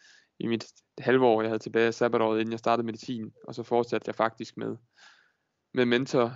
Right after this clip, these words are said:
Danmark, og så S U, og det fik jeg tingene til at køre, køre rundt på.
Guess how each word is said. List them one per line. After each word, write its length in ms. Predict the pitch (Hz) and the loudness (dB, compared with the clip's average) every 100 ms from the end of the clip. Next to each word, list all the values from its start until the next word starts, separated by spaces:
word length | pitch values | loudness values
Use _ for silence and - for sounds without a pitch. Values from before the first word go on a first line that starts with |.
| - | -2
Danmark, 360 | 139 143 151 - - | 0 2 0 -2 -4
og 160 | 117 | -4
så 340 | - 127 117 113 123 | 0 2 2 2 0
S 140 | 120 123 | -2 -4
U, 180 | 110 117 - - _ - | -6 -10 -18 -20 _ -8
og 100 | 123 | -4
det 80 | 123 | -2
fik 160 | 120 | -2
jeg 80 | 117 | -2
tingene 240 | 131 110 | -2 -4
til 120 | 101 113 | -2 -2
at 100 | 104 | 0
køre, 400 | 113 110 110 113 | -2 0 -2 -2
køre 160 | - 123 | 0 2
rundt 220 | 123 113 | 2 0
på. 260 | 113 107 | -4 -4